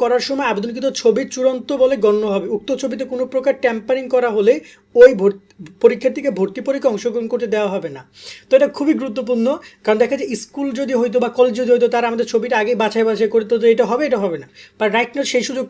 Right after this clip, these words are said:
নাই। So তোমাকে যতটুকু দরকার ততটুকু স্বচ্ছ ছবি দেওয়ার ট্রাই করবা। ছবির বেলায় কেউ কোনো প্রকার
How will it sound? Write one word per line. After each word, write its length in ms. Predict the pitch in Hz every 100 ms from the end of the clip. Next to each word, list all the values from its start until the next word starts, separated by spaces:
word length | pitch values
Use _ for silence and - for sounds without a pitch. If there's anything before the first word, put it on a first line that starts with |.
| 233
নাই। 80 | 262 - -
So 40 | 233
তোমাকে 240 | 262 285 285 202
যতটুকু 420 | 233 277 277 277 302
দরকার 360 | 226 226 277 277
ততটুকু 280 | 240 247 262
স্বচ্ছ 360 | - 285 269 -
ছবি 240 | 320 277 247
দেওয়ার 140 | 247 226
ট্রাই 160 | 233 214
করবা। 300 | 208 156 139 - - -
ছবির 300 | 247 240 285 269
বেলায় 220 | 269 269 269
কেউ 120 | 262
কোনো 220 | 262 254 254
প্রকার 260 | 254 254 254